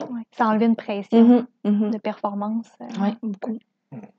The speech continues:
Speaker 3: Puis à travers ton intégration, est-ce que t'as utilisé d'autres gens de ton réseau social que t'avais peut-être à Québec ou que t'as découvert là-bas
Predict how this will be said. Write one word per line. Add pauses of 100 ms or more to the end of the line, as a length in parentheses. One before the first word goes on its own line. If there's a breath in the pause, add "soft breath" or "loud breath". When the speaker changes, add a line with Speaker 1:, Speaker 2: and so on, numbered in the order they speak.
(720 loud breath)
Speaker 3:
Puis
à
travers
ton
intégration,
est-ce
que
t'as
utilisé
d'autres
gens
de
ton
réseau
social
que
t'avais (200)
peut-être
à
Québec
ou
que
t'as
découvert
là-bas